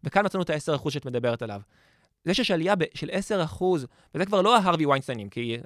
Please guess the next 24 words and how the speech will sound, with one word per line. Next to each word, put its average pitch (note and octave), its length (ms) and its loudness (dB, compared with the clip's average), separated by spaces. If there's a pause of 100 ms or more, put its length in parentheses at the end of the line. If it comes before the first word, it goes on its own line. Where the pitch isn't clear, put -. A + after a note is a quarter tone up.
(100)
כמה, E3 200 4
כמה E3 220 -2
מפורסמים D#3 360 -2
כבר B2 140 -4
יש? B2+ 220 -2
זה C#3 80 -4
כבר D#3 200 -2
ממש, E3+ 280 0 (380)
אתה - 80 -14
יודע, D#3 120 2
יכול C#3+ 260 4
להיות E3 180 4
המלצרית C3+ 1300 2
שמוטרדת D3 400 -2
בעבודה. D3 440 0 (280)
זה D#3+ 120 -2
שהיא F#3 300 0
עכשיו G3 200 -2
מוכנה D#3 280 0
ללכת E3+ 200 -4
למשטרה, A3 480 -4
זה F#3 60 -6
אומר F#3+ 140 -2
שחל, G#3 420 -4